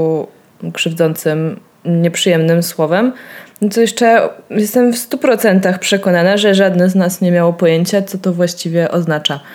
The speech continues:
Ale będąc mali, wiedzieliśmy, że to jest coś na pewno bardzo obraźliwego i złego. Właściwie zupełnie nie wi-, nie wiem, jak doszłam do tego,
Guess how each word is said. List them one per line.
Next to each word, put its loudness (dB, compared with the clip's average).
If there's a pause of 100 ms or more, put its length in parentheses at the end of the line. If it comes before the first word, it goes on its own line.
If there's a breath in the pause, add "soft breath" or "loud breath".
(200 loud breath)
Ale 0
będąc 2
mali, 0
wiedzieliśmy, 0
że 0
to 0
jest 0
coś -4
na -4
pewno -2
bardzo 0
obraźliwego -2 (160)
i -2
złego. 0 (240)
Właściwie 2 (100)
zupełnie 0
nie 0
wi-, -2
nie 2
wiem, 0
jak -2
doszłam -2
do -8
tego, -2